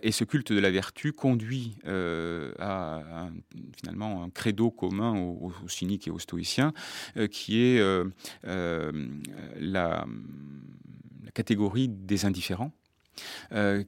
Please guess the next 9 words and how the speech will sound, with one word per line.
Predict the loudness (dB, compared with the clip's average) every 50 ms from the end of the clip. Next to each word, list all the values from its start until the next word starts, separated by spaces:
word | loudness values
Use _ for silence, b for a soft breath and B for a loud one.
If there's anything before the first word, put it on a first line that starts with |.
| _
qui | -4 0 4 4 4 4
permet | 2 4 4 4 4 2 0 2 2 4 4 4 4 2 0 -2 -6
finalement | -4 -2 0 0 2 2 2 2 2 2 0 0 -2 -6 -10 -12
de | -14 -6 -2 2 2 4 4 4 4 2 -2
rejeter | 0 4 6 8 8 8 6 4 4 6 4 4 4 2 -4 _ B B B B B B B B B 4
comme | 6 8 8 10
n'étant | 8 8 6 4 2
pas | 2 2 0
pertinent | 2 4 2 2 2 0 -4 -2 0 2 2 2 2 0 -2